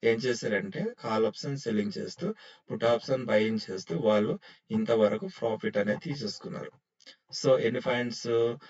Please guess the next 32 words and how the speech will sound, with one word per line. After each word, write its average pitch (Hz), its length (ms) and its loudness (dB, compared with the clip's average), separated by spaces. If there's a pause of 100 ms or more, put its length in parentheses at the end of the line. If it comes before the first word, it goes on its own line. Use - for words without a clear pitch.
(200)
మనకి 110 280 0
ఈ 113 60 -2
విధంగా 113 440 2
వెళ్ళి 117 180 0
బ్రేక్‌అవుట్ 107 560 0
చూశారు 101 380 -4
కదా, 139 120 -2 (420)
రెక్టాంగిల్ 123 600 2
ప్యాటర్న్ 104 440 2
లో 131 60 4 (100)
బ్రేక్‌అవుట్ 110 480 2
ఇచ్చిన - 260 -12
తర్వాత 101 280 0 (480)
అందరికీ 117 580 2 (240)
మూవ్ 113 240 0 (180)
చేసి - 420 2 (380)
తర్వాత 104 340 2
డ్రాప్ 104 360 2
చేశారు. - 400 -6 (320)
ఇది 117 220 0 (540)
ఈ 123 180 0
లాజికల్ 117 640 4
తెలుసుకుంటే 107 600 0
మనం 104 260 0 (300)
మార్కెట్ - 420 0
లో 123 80 -2 (260)
ట్రేడింగ్ 95 380 0
అనేది 98 260 -2
ఎక్సలెంట్ 104 380 -4
గా 123 120 2
చేయొచ్చు. 104 340 -2 (480)
So, 147 100 2